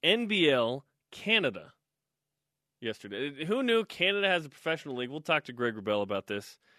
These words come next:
nonsense later. One of Haas' teammates, by the way, is former Cougar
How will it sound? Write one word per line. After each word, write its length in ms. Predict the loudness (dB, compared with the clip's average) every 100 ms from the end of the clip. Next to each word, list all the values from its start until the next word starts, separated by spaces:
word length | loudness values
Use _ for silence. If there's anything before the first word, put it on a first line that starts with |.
| _ _
nonsense 720 | -4 -2 -2 -2 -4 -4 -10 -4
later. 300 | -2 0 -2 _ -20 _
One 240 | 2 6
of 140 | 6 6
Haas' 500 | 2 4 6 6 4
teammates, 480 | -2 0 2 0 0
by 160 | -2
the 80 | 2
way, 80 | 0
is 80 | 0
former 260 | -2 -2
Cougar 300 | 0 0 0